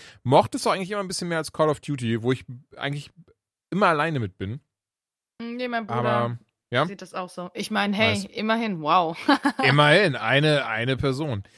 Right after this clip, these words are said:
Speaker 2: Eine Seele mehr. Nee, auf das Dead Space zwei Remake freu ich mich auch. Bin ich ehrlich, hätte ich noch mal Bock drauf. Da muss ich mir jemanden suchen, der es spielt, damit ich <laughs> zugucken kann.
Speaker 1: Fühl dich
Speaker 2: Ich
Speaker 1: hiermit offiziell eingeladen.
Speaker 2: Sehr gut,
Speaker 1: Können
Speaker 2: weil
Speaker 1: wir
Speaker 2: ich,
Speaker 1: sehr, sehr
Speaker 2: ähm,
Speaker 1: gerne machen.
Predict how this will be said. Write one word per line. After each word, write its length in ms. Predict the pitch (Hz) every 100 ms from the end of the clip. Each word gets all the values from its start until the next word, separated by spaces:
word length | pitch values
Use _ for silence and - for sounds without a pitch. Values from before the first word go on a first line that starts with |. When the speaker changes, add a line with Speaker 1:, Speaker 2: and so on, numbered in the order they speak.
| - _ _ _ -
Speaker 2:
Eine 160 | 214
Seele 300 | 196 214 220
mehr. 280 | 220 214 185 185 - -
Nee, 180 | 226 311
auf 80 | 311
das 180 | 277 -
Dead 220 | 277 392
Space 320 | - 277 277
zwei 220 | - 254
Remake 340 | 269 254 226 214
freu 180 | - 196
ich 100 | 196
mich 180 | 185
auch. 180 | 151 160 _ _ _
Bin 160 | 254 254
ich 180 | 247 -
ehrlich, 300 | 175 160 233
hätte 160 | 247
ich 100 | 247
noch 100 | 214
mal 140 | 185 165
Bock 240 | 156 -
drauf. 260 | 131 143 - - - -
Da 100 | -
muss 160 | 202 262
ich 80 | 262
mir 80 | 254
jemanden 240 | 247 226
suchen, 220 | 226 247
der 100 | 214
es 60 | 208
spielt, 300 | - 269 277
damit 160 | 233
ich 100 | 214
<laughs> 20 | -
zugucken 480 | 277 - 302 -
kann. 180 | 285 285 - 277 - 233 - 262 - 240 _ - 415 185 165
Speaker 1:
Fühl 160 | 165 196
dich 160 | 190
Speaker 2:
Ich 60 | -
Speaker 1:
hiermit 360 | 190 202 190 -
offiziell 460 | 151 190 160 156
eingeladen. 680 | 127 139 123 101 92 110 143 202
Speaker 2:
Sehr 300 | 175 196 202
gut, 260 | 175 170
Speaker 1:
Können 160 | - 135
Speaker 2:
weil 100 | 190
Speaker 1:
wir 60 |
Speaker 2:
ich, 80 | 156
Speaker 1:
sehr, 140 | 135 156
sehr 100 | 156
Speaker 2:
ähm, 60 |
Speaker 1:
gerne 180 | - -
machen. 380 | 127 143 107